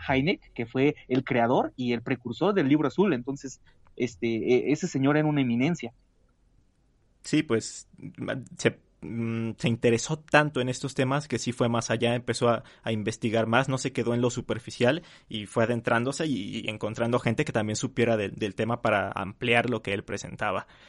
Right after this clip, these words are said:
Speaker 2: Y creo que con estas dos personas, eh, uno que fue precursor y otro popul-, popularizó todo esto, pues, em, también se empezaron a, a reportar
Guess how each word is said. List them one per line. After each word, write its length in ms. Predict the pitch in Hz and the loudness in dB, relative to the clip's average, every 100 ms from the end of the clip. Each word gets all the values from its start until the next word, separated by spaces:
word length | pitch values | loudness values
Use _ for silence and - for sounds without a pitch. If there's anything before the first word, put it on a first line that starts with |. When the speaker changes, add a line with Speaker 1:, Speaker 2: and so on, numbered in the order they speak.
| - - | -20 -4
Speaker 2:
Y 120 | 131 | -2
creo 200 | 151 180 | 2 2
que 180 | 240 220 | 2 2
con 160 | 175 147 | 2 2
estas 300 | 160 208 139 | 0 -4 -4
dos 180 | 156 | -6
personas, 720 | - 185 143 143 135 131 - - - - - | 0 0 2 2 2 0 -4 -8 -20 -20 -16
eh, 580 | - 123 123 120 120 120 - | -4 -2 0 0 0 -2 -2
uno 240 | 151 156 | 0 0
que 80 | 147 | 2
fue 180 | 117 139 | 2 0
precursor 520 | - 147 131 147 156 | 0 0 0 2 2
y 80 | 120 | 2
otro 200 | 123 135 - | 0 -2 -6
popul-, 480 | 117 120 113 107 | -8 -4 -4 -4
popularizó 560 | - 110 117 113 117 - | -12 -8 -2 -2 0 -2
todo 220 | 147 143 | 0 0
esto, 400 | 139 - 160 170 | 0 0 0 0
pues, 320 | - 156 170 - | 2 2 0 -4
em, 140 | 123 _ - | -8 _ -2
también 340 | 123 117 131 | 0 2 0
se 120 | - | 0
empezaron 420 | 170 131 131 139 147 | -2 -2 0 0 2
a, 240 | 120 110 | 0 0
a 160 | - 120 | -2 -2
reportar 720 | 120 123 123 - 135 156 | -2 -2 -2 2 4 4